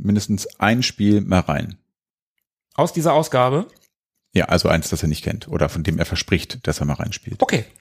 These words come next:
Speaker 2: das
Speaker 1: Und
Speaker 2: finde ich gut.
Speaker 1: und beim nächsten Mal berichten wir dann.
Speaker 2: Ja, das finde ich richtig gut. Das machen wir.
Speaker 1: Also ob ich jetzt wirklich das nehme, weiß ich noch nicht. Ich hatte ja eben noch das, äh, Sleepwalker, was
Speaker 2: Mhm.
Speaker 1: mich auch interessiert hatte. Aber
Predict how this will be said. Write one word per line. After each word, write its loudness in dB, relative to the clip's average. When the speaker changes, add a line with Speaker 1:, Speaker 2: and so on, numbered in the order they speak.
Speaker 2:
das 0
Speaker 1:
Und 2
Speaker 2:
finde 2
ich -12
gut. -2
Speaker 1:
und 0
beim 4
nächsten 0
Mal 6
berichten -4
wir -8
dann. -12
Speaker 2:
Ja, 4
das 0
finde -4
ich 0
richtig 2
gut. -6
Das -2
machen 0
wir. -16
Speaker 1:
Also 4
ob 4
ich 2
jetzt -2
wirklich 0
das 2
nehme, 4
weiß 4
ich -14
noch 2
nicht. 0
Ich -8
hatte -4
ja 2
eben 2
noch 0
das, 0
äh, -4
Sleepwalker, 2
was 6
Speaker 2:
Mhm. 0
Speaker 1:
mich -8
auch 0
interessiert -4
hatte. -2
Aber 2